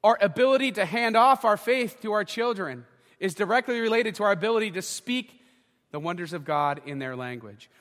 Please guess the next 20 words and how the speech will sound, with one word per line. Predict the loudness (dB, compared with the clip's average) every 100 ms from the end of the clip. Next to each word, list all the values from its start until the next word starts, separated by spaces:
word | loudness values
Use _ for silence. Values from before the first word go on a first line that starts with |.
| _
But | 0
it's | 0 2
more | 4 4
than | 4
just | 0 -2
generational | 0 0 4 2 2 -2 -6 -8 -12 _ _ -8
languages. | -6 -4 -6 -10 -12 -14 -20 _ _ _ _ _ _ _ _ _ _ _ _ _
It's | -6 -4
the | -4
language | -2 -2 -2 -4 -6
of | -6 -4
our | -2
world. | -2 -4 -6 -6
I | -8
mean, | -10
think | -10 -10 -8
about | -8 -8
it. | -6
My | -6
gosh, | -2 0 -2 -4